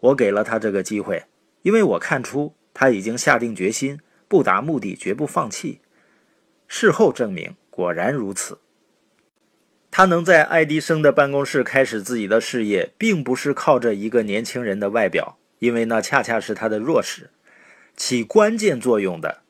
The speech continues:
是他的意念。第一次见面时，巴恩斯并没有立即成为爱迪生的事业伙伴，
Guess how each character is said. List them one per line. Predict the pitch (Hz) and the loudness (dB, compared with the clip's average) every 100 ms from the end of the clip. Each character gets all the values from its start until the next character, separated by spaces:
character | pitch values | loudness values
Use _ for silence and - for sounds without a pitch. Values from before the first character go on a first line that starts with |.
| - | -18
是 | - 113 92 | -8 -6 -4
他 | - 101 | -4 -4
的 | 95 80 - _ _ | -2 -4 -4 _ _
意 | 208 170 101 | 0 0 0
念。 | 98 92 80 _ _ _ _ _ _ _ _ - | -4 -6 -8 _ _ _ _ _ _ _ _ -2
第 | 226 | 0
一 | |
次 | 233 233 | 2 0
见 | 170 180 | 2 2
面 | 160 143 | 2 0
时， | - 113 113 - _ | 0 0 0 -2 _
巴 | - 180 | 2 2
恩 | 202 | 2
斯 | 196 208 | 0 0
并 | 233 180 | 0 0
没 | 190 | 2
有 | 214 | 2
立 | 147 131 | 0 -2
即 | 123 | -4
成 | 110 113 | -4 -2
为 | 117 | -2
爱 | - 117 | 0 -2
迪 | 117 | -2
生 | 110 117 | -4 -4
的 | 113 | -4
事 | 98 117 | -4 -2
业 | 107 | -2
伙 | 92 95 | -2 -4
伴， | - 90 | 0 -2